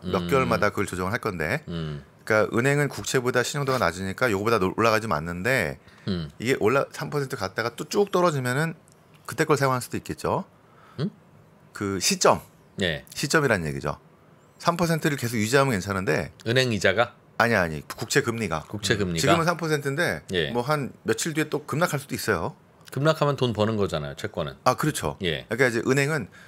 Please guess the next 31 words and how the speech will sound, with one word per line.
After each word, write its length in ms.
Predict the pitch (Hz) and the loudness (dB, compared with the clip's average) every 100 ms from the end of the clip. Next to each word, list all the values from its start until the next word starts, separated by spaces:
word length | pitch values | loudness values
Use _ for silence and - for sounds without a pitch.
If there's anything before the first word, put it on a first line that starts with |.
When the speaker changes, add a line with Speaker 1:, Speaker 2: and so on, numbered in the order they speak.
| - - | -20 -8
Speaker 1:
한 220 | 139 131 | -4 -4
삼 200 | - 180 | -4 -2
개월이나 360 | 180 165 131 101 | 0 0 0 -2
이렇게 440 | 82 - 151 87 | -2 -4 -4 -4
Speaker 2:
음. 500 | 90 87 82 80 80 78 | -6 -6 -4 -4 -6 -6
Speaker 1:
고시하는 400 | 107 147 131 120 | -2 0 0 -2
게 80 | 92 | -6
있으니까 600 | - 101 80 80 92 80 | -6 -6 -6 -4 -4 0
Speaker 2:
예. 240 | 87 71 64 | 0 0 -4
Speaker 1:
그동안은 520 | 104 117 120 123 110 | -6 -4 -2 -4 -2
낮은 300 | - 107 139 | 0 0 0
거를 180 | 123 107 | -2 -4
쓰다가 500 | - 120 104 123 80 90 | -6 -6 -4 -4 -4 -6
Speaker 2:
음. 260 | 85 78 76 | -4 -4 0
Speaker 1:
올라가면 360 | 120 120 117 | 0 0 -4
쓰기도 320 | 107 139 123 | -6 -6 -6
하고 220 | 117 127 131 | -6 -6 -4
또 180 | 165 151 | -4 2
내려가면 420 | 104 120 120 110 | 2 2 -4 -6
또 280 | 101 95 160 - - - | -6 -4 -6 -12 -20 -10
그거 180 | 110 | -4
쓰기도 280 | 110 110 104 | -4 -4 -6
하고 120 | 95 113 | -6 -6
하니까 420 | 104 123 147 - - - - - - | -6 -2 -2 -4 -14 -20 -18 -18 -14
자, 100 | - 127 | -2 2
일단은 540 | 123 170 135 135 76 - - - | 4 6 4 2 -2 -10 -20 -8
국채를 340 | 127 - 160 | -2 2 2
하는 100 | 151 | 8
게 60 | 143 | 8
낫긴 280 | 85 - 120 | 8 4 -4
한데 440 | 127 151 101 | 0 2 2